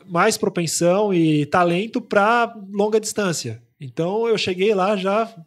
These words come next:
Speaker 1: pronto
Speaker 2: a gente
Speaker 1: pra
Speaker 2: sente isso. Você sentia que
Speaker 1: Sim.
Speaker 2: mesmo dez ou quinze não era tão, ou
Speaker 1: É,
Speaker 2: vinte e um não era tão
Speaker 1: exatamente.
Speaker 2: bom quanto uma maratona pra
Speaker 1: Exatamente.
Speaker 2: você.
Speaker 1: Iam ser provas complementares que eu participaria também, mas que o foco é: eu quero treinar pra maratona.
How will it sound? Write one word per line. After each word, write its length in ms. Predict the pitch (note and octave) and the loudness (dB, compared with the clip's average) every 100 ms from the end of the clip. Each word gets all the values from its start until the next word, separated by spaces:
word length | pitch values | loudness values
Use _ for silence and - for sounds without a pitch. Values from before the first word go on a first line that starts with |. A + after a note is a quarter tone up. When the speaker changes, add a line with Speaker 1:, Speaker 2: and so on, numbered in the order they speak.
| _ | _
Speaker 1:
pronto 200 | E3+ F#3+ | -2 0
Speaker 2:
a 20 | A#3+ | 0
gente 160 | C#3 | -2
Speaker 1:
pra 100 | C3 | -2
Speaker 2:
sente 360 | - C#3 C#3 A2+ | -2 -4 -2 -4
isso. 160 | G2 G2+ | -4 -4
Você 200 | G#2+ C3 | -4 -4
sentia 380 | C3+ A#2 C#3+ | -4 -2 0
que 240 | C#3+ C#3+ B2 | -2 -2 -4
Speaker 1:
Sim. 220 | G#2+ F#3 | 0 2
Speaker 2:
mesmo 320 | B2 C3+ C#3 | 2 0 -2
dez 420 | G#2+ A2 A#2 G#2+ | 0 2 2 2
ou 100 | G#2+ | -2
quinze 440 | G2+ - B2 C3 C#3+ | -4 -6 -8 -6 -6
não 160 | B2+ | -6
era 160 | B2 B2 | -4 -4
tão, 280 | - B2+ B2 | -6 -8 -4
ou 140 | G#2 | -2
Speaker 1:
É, 100 | G3 | 0
Speaker 2:
vinte 120 | F#3 | -2
e 60 | - | -4
um 80 | A#2+ | -6
não 100 | C3 | -4
era 140 | B2+ | -2
tão 80 | D3+ | 0
Speaker 1:
exatamente. 420 | E3+ E3 A3+ F3+ C3+ | 0 2 4 2 2
Speaker 2:
bom 60 | |
quanto 260 | B2+ B2 C3+ | -2 -2 -6
uma 200 | C3 B2+ | -4 -4
maratona 400 | C3 B2 - B2 | -2 -2 -2 -2
pra 60 | C#3+ | 0
Speaker 1:
Exatamente. 520 | C#3 A#2+ F3 D3+ F2+ | 2 2 0 0 -2
Speaker 2:
você. 60 | |
Speaker 1:
Iam 180 | E3+ F#3+ | 0 0
ser 200 | G#3 A3 | 2 0
provas 420 | - G3+ G#3 G#3+ | 0 2 2 2
complementares 600 | G#3+ G3+ G3+ G3 F3 E3 - | -2 -2 -2 0 0 0 0
que 60 | |
eu 40 | D#3+ | -4
participaria 640 | D3+ - D3+ D3 D3 D3 | -4 -4 -2 -2 0 0
também, 400 | G3+ G3 A#3+ C#4 | 0 0 -2 -2
mas 220 | A3+ A3 | -4 -4
que 240 | - G#3 D#3 | -4 -2 -2
o 180 | F3 F3 | -2 -8
foco 440 | - F#3+ G#3 G3 | -2 0 0 2
é: 100 | D3+ | 0
eu 80 | C#3 | 2
quero 180 | E3 E3+ | -2 -2
treinar 260 | E3 E3 | -2 -4
pra 100 | F3 | -2
maratona. 540 | F3+ F3 E3+ C3 A2 | -2 -2 -2 -4 -6